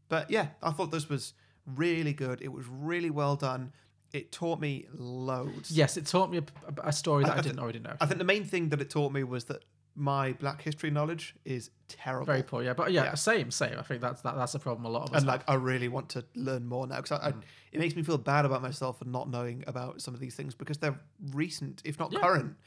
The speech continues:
Speaker 2: Yeah, well, that's it, because until recently, cinema didn't tell us. We only got, like, white stories. So,
Speaker 1: Mm.
Speaker 2: yeah. Yeah, I like that stories like this are now b-, not just being told, but also getting,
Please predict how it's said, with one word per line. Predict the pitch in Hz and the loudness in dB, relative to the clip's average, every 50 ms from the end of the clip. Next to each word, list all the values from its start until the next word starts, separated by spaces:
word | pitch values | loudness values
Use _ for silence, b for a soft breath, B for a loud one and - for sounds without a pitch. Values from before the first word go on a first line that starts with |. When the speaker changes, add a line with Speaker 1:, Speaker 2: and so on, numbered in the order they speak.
| B B | B B
Speaker 2:
Yeah, | - 339 - | -4 -4 -2
well, | 208 208 | 2 2
that's | 262 262 - | 2 2 2
it, | 285 214 | 0 -2
because | 233 202 214 180 | 0 0 0 0
until | 151 196 175 147 226 214 | 2 0 0 2 0 0
recently, | 175 175 196 - - - 165 151 | 2 2 0 0 -2 -2 -2 -2
cinema | 147 - - 143 139 143 139 | 0 0 2 2 2 2 2
didn't | 147 143 143 135 | 2 0 -2 -2
tell | - 147 151 175 | -2 -2 -2 -2
us. | 185 - 143 - 143 | -4 -6 -8 -8 -2
We | 139 147 | 0 0
only | 151 160 | 2 2
got, | 147 160 151 - | 2 0 0 0
like, | 165 156 147 - | 0 -2 -2 0
white | 113 139 165 165 151 | 2 2 2 0 0
stories. | - - 123 120 120 - - 143 143 | -4 -6 -4 -4 -4 -6 -8 -12 -12
So, | - - 131 - | -12 -8 -6 -6
Speaker 1:
Mm. | 131 120 - 151 | -6 -8 -8 -6
Speaker 2:
yeah. | 156 143 - - - - _ _ _ _ _ _ _ _ _ - | -6 -6 -6 -6 -14 -20 _ _ _ _ _ _ _ _ _ 0
Yeah, | - 220 160 | 4 8 8
I | 180 | 10
like | 185 185 185 - | 10 10 10 8
that | 180 165 | 4 -2
stories | 151 - 175 165 160 165 | 0 0 2 2 2 2
like | 147 143 143 | 2 0 0
this | 139 - 156 | 0 0 2
are | |
now | 135 131 131 131 | 2 2 2 0
b-, | - - - 170 | -2 -6 -4 -2
not | 156 170 151 - - | 0 0 0 0 -2
just | 151 147 - | -4 0 0
being | 151 135 131 | 0 0 0
told, | - - 143 127 117 117 | 0 0 0 0 0 0
but | - - | -2 -4
also | - 120 - - 139 | -4 -4 -4 -6 -6
getting, | - - - - 123 113 113 107 | -6 -6 -6 -6 -6 -8 -10 -12